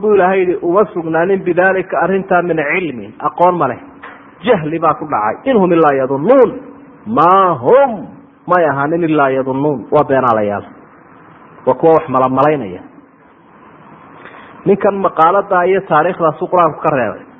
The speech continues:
"Wa kaana calayhi daynun." Dayn ayaa ninkan isaga ah lagu lahaa.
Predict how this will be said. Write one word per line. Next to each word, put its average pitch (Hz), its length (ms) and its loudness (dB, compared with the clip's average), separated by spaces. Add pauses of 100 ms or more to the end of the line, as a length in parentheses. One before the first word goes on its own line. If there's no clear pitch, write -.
(1400)
"Wa 143 60 0
kaana 190 320 2
calayhi 175 400 -2
daynun." 175 420 -2 (920)
Dayn 160 400 0 (840)
ayaa 139 760 2 (880)
ninkan 165 360 0
isaga 151 360 0
ah 120 160 0 (1600)
lagu 156 240 2
lahaa. 110 260 -4